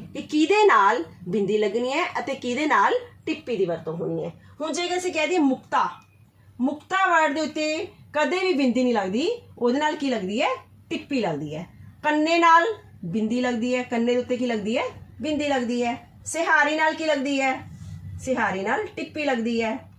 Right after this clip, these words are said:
ਬਿਹਾਰੀ ਨਾਲ ਬਿੰਦੀ ਲੱਗਦੀ ਹੈ। ਇਸੇ ਤਰ੍ਹਾਂ ਔਂਕੜ, ਦੁਲੈਂਕੜ, ਲਾਂ, ਦੁਲਾਂ,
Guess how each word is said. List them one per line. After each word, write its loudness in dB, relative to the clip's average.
ਬਿਹਾਰੀ 2
ਨਾਲ 4
ਬਿੰਦੀ -4
ਲੱਗਦੀ -2
ਹੈ। -2
ਇਸੇ -2
ਤਰ੍ਹਾਂ 4
ਔਂਕੜ, 2
ਦੁਲੈਂਕੜ, 4
ਲਾਂ, 6
ਦੁਲਾਂ, 4